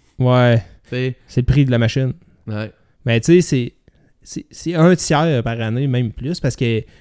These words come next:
Speaker 1: y a trop de machines qui sortent vite, puis le monde change trop vite.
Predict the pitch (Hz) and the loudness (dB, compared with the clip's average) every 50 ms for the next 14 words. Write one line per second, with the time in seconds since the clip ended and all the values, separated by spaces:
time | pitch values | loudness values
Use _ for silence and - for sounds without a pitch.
0 | _ - - 123 117 - - 165 160 143 135 120 - - 156 147 131 - 139 131 | _ -6 -2 -2 0 2 4 4 4 4 4 2 2 2 0 0 2 2 2 2
1 | 120 110 123 156 175 - - 120 117 120 131 135 120 143 131 123 - - 131 120 | 2 0 0 -2 -4 -2 -2 -2 0 0 0 0 -2 -2 -4 -4 -4 -4 -6 -6
2 | 110 110 113 143 | -6 -8 -10 -12